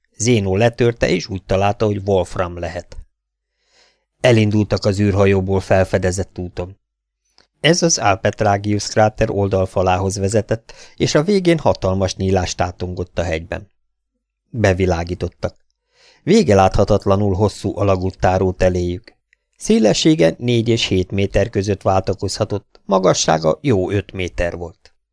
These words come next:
Óvatosan lépkedtek befelé, noha az alagút alja teljesen sima volt.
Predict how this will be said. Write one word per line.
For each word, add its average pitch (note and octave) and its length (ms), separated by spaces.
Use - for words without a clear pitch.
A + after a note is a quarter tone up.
Óvatosan A#2 560
lépkedtek G#2+ 540
befelé, A2 560
noha B2+ 240
az C3+ 160
alagút C3+ 440
alja B2+ 220
teljesen F#2 520
sima F2 340
volt. D#2 340